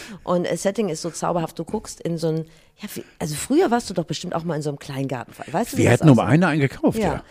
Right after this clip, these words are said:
Speaker 2: ja. Ja,
Speaker 1: So,
Speaker 2: ja.
Speaker 1: also das ist also man guckt in so 'n, ja, in so 'n Saal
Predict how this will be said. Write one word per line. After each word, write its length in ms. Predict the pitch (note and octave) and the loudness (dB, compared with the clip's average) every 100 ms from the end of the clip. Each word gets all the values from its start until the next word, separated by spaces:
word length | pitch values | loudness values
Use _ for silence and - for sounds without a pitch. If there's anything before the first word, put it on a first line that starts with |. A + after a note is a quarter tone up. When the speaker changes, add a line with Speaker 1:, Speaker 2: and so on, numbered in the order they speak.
| - | -6
Speaker 2:
ja. 80 | G#2 | -6
Ja, 60 | |
Speaker 1:
So, 100 | - | -2
Speaker 2:
ja. 60 | F3+ | -2
Speaker 1:
also 120 | E3 | 0
das 120 | F3+ G#3 | -2 -2
ist 120 | A#3+ | -6
also 340 | F3+ F#3+ F3 - _ - | -6 -4 -4 -6 _ -20
man 180 | - E3+ | -10 -8
guckt 260 | E3+ - - | -10 -20 -8
in 140 | G3 | -6
so 100 | F3 | -4
'n, 180 | E3 D#3+ - | -4 -6 -12
ja, 100 | - | -16
in 140 | F#3+ G3+ | -14 -12
so 100 | G3+ | -8
'n 120 | G3+ | -8
Saal 520 | F3 F#3+ A3 A#3+ A#3+ | -4 -2 0 0 0